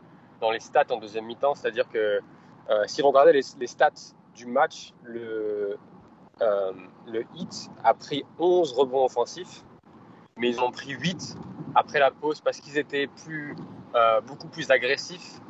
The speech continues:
des deux côtés du terrain. Et ça, c'est aussi un point, je pense, que on oublie souvent, c'est que le basket, c'est pas du hand, c'est pas l'attaque et la défense. Les deux, les deux sont liés. Si tu trouves du rythme en défense, ça aide forcément ton attaque, ça aide ton agressivité, et du coup, tu joues, euh, tu, tu joues beaucoup mieux.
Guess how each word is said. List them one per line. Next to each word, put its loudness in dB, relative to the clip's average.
des 2
deux 0
côtés -6
du -12
terrain. 4
Et 0
ça, 0
c'est -6
aussi -4
un 4
point, 2
je -20
pense, -2
que -4
on -10
oublie -10
souvent, 2
c'est -8
que -16
le -12
basket, 0
c'est -16
pas 2
du -6
hand, 2
c'est -20
pas 4
l'attaque -8
et -16
la -6
défense. -14
Les -18
deux, -12
les -10
deux -14
sont -12
liés. -4
Si -12
tu -12
trouves -4
du 0
rythme 2
en 6
défense, 2
ça 6
aide -4
forcément -4
ton -6
attaque, 0
ça 2
aide -4
ton -10
agressivité, -6
et -18
du -20
coup, -20
tu -20
joues, -2
euh, 4
tu, -18
tu -20
joues -18
beaucoup -8
mieux. -2